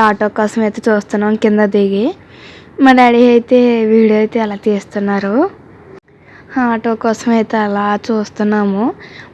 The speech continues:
మా చెల్లి అయితే బాక్సులు అప్పుడే తీసుకుంటుంది, ఏమైనా అంటే కిందే తీసుకుంటుంది, పైన తీసుకొని పెట్టుకోవచ్చు కదా అంటే పెట్టుకోదు. ఏదో పెన్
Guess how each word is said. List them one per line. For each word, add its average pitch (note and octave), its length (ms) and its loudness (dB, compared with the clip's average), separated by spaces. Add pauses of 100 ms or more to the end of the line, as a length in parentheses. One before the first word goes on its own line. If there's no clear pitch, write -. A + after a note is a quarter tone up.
మా C#4 100 6 (540)
చెల్లి A#3+ 260 0
అయితే A#3+ 160 0 (140)
బాక్సులు A3 420 0
అప్పుడే A3 360 -2
తీసుకుంటుంది, G#3 720 0
ఏమైనా G3 300 0 (160)
అంటే G3 280 0 (720)
కిందే G#3+ 320 4 (180)
తీసుకుంటుంది, G3+ 680 0
పైన G3+ 140 0 (100)
తీసుకొని A3 320 -2
పెట్టుకోవచ్చు G#3+ 420 -4
కదా G#3+ 180 0 (220)
అంటే A3 240 0
పెట్టుకోదు. F#3+ 520 -4 (840)
ఏదో A#3 180 4 (140)
పెన్ G#3+ 180 2